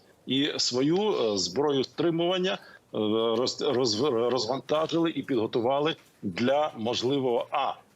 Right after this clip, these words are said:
Застосування у відповідь, б, знищення ще на території Росії,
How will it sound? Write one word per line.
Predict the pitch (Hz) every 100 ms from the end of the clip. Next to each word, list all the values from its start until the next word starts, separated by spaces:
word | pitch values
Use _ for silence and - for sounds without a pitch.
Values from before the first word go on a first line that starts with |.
| _ _ _
Застосування | 101 127 - - 131 143 185 190
у | 185
відповідь, | 202 208 196 190 104
б, | 139 170
знищення | 135 120 156 160 - 165 135
ще | - 135
на | 127
території | 135 123 147 131 120
Росії, | 110 - 143 151 175